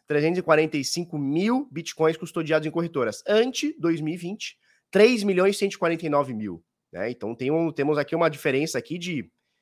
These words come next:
praticamente oitocentos mil bitcoins, é isso? Por volta de oitocentos, eh, oitocentos mil bitcoins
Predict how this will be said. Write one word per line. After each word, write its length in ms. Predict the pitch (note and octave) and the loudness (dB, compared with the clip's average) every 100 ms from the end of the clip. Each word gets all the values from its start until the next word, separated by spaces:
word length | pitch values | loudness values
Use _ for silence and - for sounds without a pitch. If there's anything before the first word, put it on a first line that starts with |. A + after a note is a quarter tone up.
| _ _ _ _ | _ _ _ _
praticamente 640 | C#3 E3+ - C#3 E3+ F3+ | 4 4 4 2 2 2
oitocentos 500 | E3+ D3 - G3 D3+ | -2 -2 -2 -2 -2
mil 160 | D3 G3 | -2 -2
bitcoins, 440 | D#3+ - E3+ C#3 | -2 0 2 2
é 80 | A#2+ | 2
isso? 340 | G3 - G2+ - _ _ _ _ _ _ _ _ _ _ _ _ | -2 -4 -10 -18 _ _ _ _ _ _ _ _ _ _ _ _
Por 160 | F3 D3+ | -4 4
volta 340 | E3+ G#3 G3+ | 8 8 8
de 120 | D3+ | 2
oitocentos, 440 | F3+ F3 G3+ A3 - | 0 2 0 0 -4
eh, 480 | - - C3+ C#3+ C#3 | -10 -8 -4 0 2
oitocentos 380 | D3 D3 G3+ F#3 | 2 2 0 2
mil 180 | F#3 A3 | 0 2
bitcoins 480 | G#3 - D#3+ E3+ | -2 4 4 4